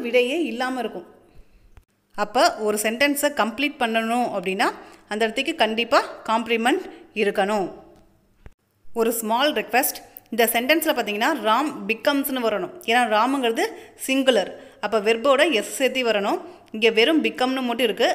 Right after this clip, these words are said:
அதை மட்டும் கொஞ்சம் சேஞ்ச் பண்ணிக்கோங்க. Next நாம urgent அப்படின்னா என்னன்னு பார்க்கலாம். Urgent அப்படிங்கிறத ஏ அப்படிங்கிற லெட்டரில் mention பண்ணுறோம். First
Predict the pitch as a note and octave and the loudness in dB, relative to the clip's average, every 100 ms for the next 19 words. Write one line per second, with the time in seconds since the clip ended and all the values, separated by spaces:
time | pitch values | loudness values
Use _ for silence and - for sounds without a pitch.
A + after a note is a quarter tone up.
0 | - G#3 A3+ A#3 D4 D#4 A3 G#3+ A3+ A3 | 0 0 0 -2 -4 -2 -4 0 0 -2
1 | - G3 F#3 E3+ E3 - _ _ _ _ | -4 -6 -4 -6 -8 -16 _ _ _ _
2 | _ _ _ _ _ _ _ A3 A#3 - | _ _ _ _ _ _ _ -10 -6 -4
3 | D#4+ C#4 A#3 D#4 F4+ - G#3 G3 C#4+ C#4 | 0 0 2 0 -2 -6 -6 0 0 0
4 | C4+ G3+ A3 B3 A3+ A3+ A#3 F#3 G#3 E4+ | -4 -4 0 0 0 -2 -2 0 0 -2
5 | - - - G3+ G#3 D4 D#4 G#3 G3+ A#3 | -8 -20 -10 -4 -2 2 2 0 -4 -2
6 | A3+ G#3 D#4+ F#4+ - - G3 A3+ C4 - | -2 -2 -2 -4 -16 -16 0 4 6 4
7 | G3+ A3+ A#3+ A3 G3+ G3+ A3+ A#3 G#3 A#3+ | -2 -2 -2 0 -2 -2 -2 -2 -4 -4
8 | B3+ A#3+ G#3 F3+ C4 F4 - - _ _ | -4 -4 -4 -2 -2 -4 -14 -20 _ _
9 | _ - _ _ _ - G#3+ - | _ -20 _ _ _ -6 -4 -4